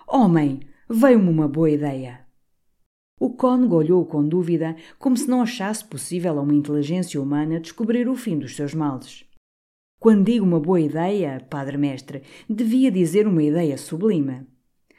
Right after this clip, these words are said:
"Acabe, criatura." "Escute, o senhor vai para a Vieira e a São Joaneira, está claro, vai também. Naturalmente alugam casa um ao pé do outro, como ela me disse que tinham feito há dois anos."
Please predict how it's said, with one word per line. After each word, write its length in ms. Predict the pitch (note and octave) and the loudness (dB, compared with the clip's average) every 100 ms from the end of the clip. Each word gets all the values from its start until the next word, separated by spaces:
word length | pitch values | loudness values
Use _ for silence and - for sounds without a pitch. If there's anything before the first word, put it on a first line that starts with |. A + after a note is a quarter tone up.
| _ | _
"Acabe, 600 | C4 C4+ E4+ D4 F3 C#3+ | -6 0 2 2 0 -4
criatura." 680 | C#3+ D3 C#3+ D3 C#3+ C#3 A#2 - _ _ _ _ _ | -6 -4 -4 -6 -12 -12 -16 -20 _ _ _ _ _
"Escute, 520 | - - A3+ - - - _ _ - | -18 -2 0 0 -6 -20 _ _ -4
o 100 | A#3 | -2
senhor 360 | - G3+ A3+ A3 | 0 2 2 2
vai 140 | D3+ | -2
para 180 | D3 F#3 | -4 -4
a 40 | |
Vieira 520 | D3 C#3+ C3+ C3+ B2+ - - - | -4 -8 -8 -10 -14 -20 -10 0
e 80 | |
a 40 | B3+ | 0
São 240 | B3+ A#3 | 2 2
Joaneira, 680 | G#3 F3+ F#3 G3+ A#3 C4 C#4 C#4 | 2 0 -2 -2 -4 -6 -8 -10
está 280 | - - D3+ | -16 -10 -10
claro, 520 | C#3+ E3 D#3+ F#3 A3+ A3+ | -6 -4 -2 -2 -6 -10
vai 220 | - C#3+ C#3 | -10 -10 -4
também. 600 | E3+ F3+ D#3 C#3 C3+ C3 _ _ - | -2 -2 -4 -6 -10 -14 _ _ -2
Naturalmente 640 | A3 A#3 A3+ G#3+ A3 C4 A#3+ | 0 0 0 0 0 0 0
alugam 380 | E3 D#3 D#3 D3 | -2 0 -2 -4
casa 380 | F3+ F#3 G3 | -4 -6 -2
um 120 | F3+ C#3 | -2 -2
ao 60 | |
pé 160 | C3+ D#3+ | -2 -2
do 120 | F#3+ | -2
outro, 400 | G#3 D#3+ D3 C#3 - _ | -2 -4 -6 -12 -16 _
como 180 | E3+ D#3 | -4 -4
ela 200 | D3+ D#3 | -2 -2
me 80 | |
disse 220 | D#3 G3 G3 | -2 -4 -8
que 80 | - | -8
tinham 260 | D3 C#3 | -4 -4
feito 320 | C#3 F#3 E3 | -4 -6 -6
há 60 | C3 | -8
dois 260 | C3+ E3 F#3 | -4 -2 -2
anos." 520 | E3+ C3+ B2+ - | -2 -4 -8 -16